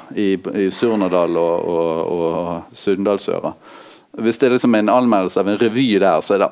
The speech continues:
alltid, alltid seks stjerner. Det er fabelaktig. Alt som, som lo-, lokal, eh, kulturfrembringer.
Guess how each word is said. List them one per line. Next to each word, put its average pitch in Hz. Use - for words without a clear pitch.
alltid, -
alltid 139
seks -
stjerner. -
Det -
er -
fabelaktig. -
Alt -
som, -
som 131
lo-, 117
lokal, 113
eh, 92
kulturfrembringer. 104